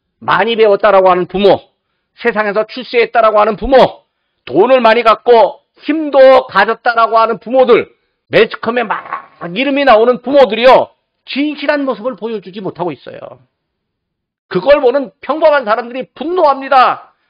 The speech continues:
또 비난하는 여론이 형성됩니다. 부모가 자연스럽고 진실한 환경을 갖추는 데 힘을 쓰는 그것이 곧 하나님의 은혜이고 하나님의 은혜를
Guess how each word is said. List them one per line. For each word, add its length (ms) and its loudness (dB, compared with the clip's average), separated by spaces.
또 160 -6
비난하는 640 0
여론이 340 2
형성됩니다. 840 2
부모가 640 -2
자연스럽고 1040 -2
진실한 640 -4
환경을 600 -2
갖추는 580 -8
데 120 0
힘을 340 -4
쓰는 340 -8
그것이 320 0
곧 280 -2
하나님의 680 -6
은혜이고 1040 -2
하나님의 460 -4
은혜를 600 -6